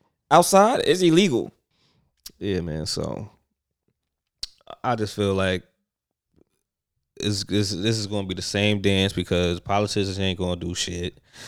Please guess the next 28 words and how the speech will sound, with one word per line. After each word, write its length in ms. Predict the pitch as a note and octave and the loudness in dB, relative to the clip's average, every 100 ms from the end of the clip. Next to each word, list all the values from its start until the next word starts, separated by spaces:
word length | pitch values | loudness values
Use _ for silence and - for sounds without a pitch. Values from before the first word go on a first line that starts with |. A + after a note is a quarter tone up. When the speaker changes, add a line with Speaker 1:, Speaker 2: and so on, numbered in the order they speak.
| - - - | -20 -20 -12
Speaker 2:
'Cause 140 | - | -4
like 160 | G2 F2+ | -2 -2
I 20 | |
said, 140 | G2+ | 0
it's 80 | G2 | 0
gonna 140 | F#2+ F#2 | 0 -2
be 80 | |
a 40 | F2+ | -2
few, 340 | - A2 A2 | 2 2 4
but 160 | F#2+ F#2 | 4 0
the 80 | E2+ | 0
people, 320 | - G2+ - | -2 -2 -4
the 60 | F2 | -4
ones 260 | G2+ G#2 | 0 2
that's 220 | G2 F#2 G2+ | 2 2 0
in 160 | G2+ | -2
power, 600 | - G#2 A2 F#2+ F2 F2+ - _ _ _ _ _ _ _ _ _ _ _ _ | 0 4 6 6 4 0 -6 _ _ _ _ _ _ _ _ _ _ _ _
you 100 | F#2+ | -8
know, 280 | F2 E2 F#2+ - | -6 -6 -8 -4
they 80 | |
ain't 180 | F#2 F#2+ | -2 0
gonna, 220 | F#2 F2+ F#2 - | 0 -2 -4 -6
they 220 | F2 E2 - _ _ - | -6 -6 -10 _ _ -10
just 200 | F#2 - | -8 -6
like, 120 | D#2 | -2
"Oh, 140 | F2+ F#2 | 2 2
okay, 360 | F#2+ E2+ E2 E2+ | 2 -4 -4 -8
m-, 160 | F2+ | -12